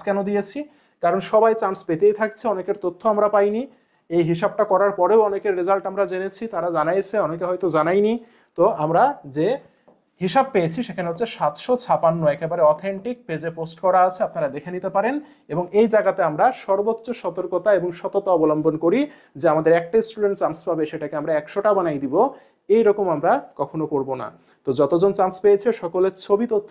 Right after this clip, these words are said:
দিয়ে আমাদের পেজে পোস্ট করা আছে, আপনারা ইনশাল্লাহ দেখে নিতে পারেন, ওকে? তাহলে আমাদের মোটামুটি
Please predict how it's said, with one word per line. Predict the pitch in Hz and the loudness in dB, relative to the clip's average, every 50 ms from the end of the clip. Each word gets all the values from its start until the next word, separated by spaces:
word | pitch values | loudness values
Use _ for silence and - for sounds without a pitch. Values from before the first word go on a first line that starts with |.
| - 208 190 | -6 0 0
দিয়ে | 196 185 165 | 0 0 0
আমাদের | 156 156 170 165 165 | -2 -4 -4 -4 -4
পেজে | 160 151 151 151 156 | -4 -4 -4 -4 -4
পোস্ট | 156 147 - - - | -4 -6 -4 -4 -2
করা | 160 160 160 156 | 2 2 2 2
আছে, | 151 156 - 180 151 | 2 -2 -6 -8 -8
আপনারা | - 143 139 143 139 131 | -8 -8 -6 -6 -6 -6
ইনশাল্লাহ | 120 - 151 143 156 190 247 247 - - _ _ _ _ 131 | -8 -6 -4 0 2 2 2 0 -4 -12 _ _ _ _ -8
দেখে | 143 147 - 143 135 | -8 -8 -8 -10 -8
নিতে | 127 131 120 120 | -8 -8 -8 -6
পারেন, | 117 117 113 120 123 | -8 -6 -8 -8 -2
ওকে? | - 214 254 262 - - _ _ _ _ | -2 -2 -2 -2 -6 -16 _ _ _ _
তাহলে | - 135 143 147 147 | -2 0 2 2 2
আমাদের | 160 175 165 180 170 214 254 - _ _ _ _ _ _ _ _ _ _ _ _ _ _ _ _ _ _ - 143 151 | 2 2 2 2 2 2 -2 -8 _ _ _ _ _ _ _ _ _ _ _ _ _ _ _ _ _ _ -4 0 0
মোটামুটি | 170 170 226 220 226 220 | 2 2 4 2 2 2